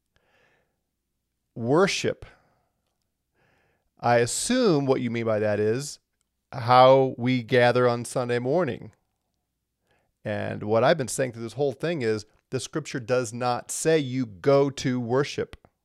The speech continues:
Worship is not a service. It is not a place. It is not a meeting.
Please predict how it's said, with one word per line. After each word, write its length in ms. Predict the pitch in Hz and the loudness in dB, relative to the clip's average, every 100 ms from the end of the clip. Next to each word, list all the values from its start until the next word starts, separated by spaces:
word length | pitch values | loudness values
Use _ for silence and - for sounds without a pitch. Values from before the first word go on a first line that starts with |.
| _ | _
Worship 340 | 117 120 120 | -4 -4 -4
is 100 | 120 | -4
not 180 | 120 123 | -2 -2
a 60 | 120 | -4
service. 840 | - - 139 139 101 - - - _ _ _ _ _ _ _ - | -6 -4 -2 -2 -4 -8 -12 -14 _ _ _ _ _ _ _ -8
It 100 | 107 | -4
is 140 | 113 | -4
not 220 | 110 113 | -2 0
a 100 | 123 | 0
place. 720 | 117 - 113 123 185 - - - _ _ _ _ _ _ | -2 -6 -2 -2 -4 -8 -12 -14 _ _ _ _ _ _
It 140 | 113 | -4
is 160 | 117 113 | -2 -2
not 220 | 117 120 | -2 0
a 160 | 123 123 | 0 0
meeting. 880 | 127 131 139 156 135 101 95 - | -6 -6 -4 -4 -4 -6 -10 -18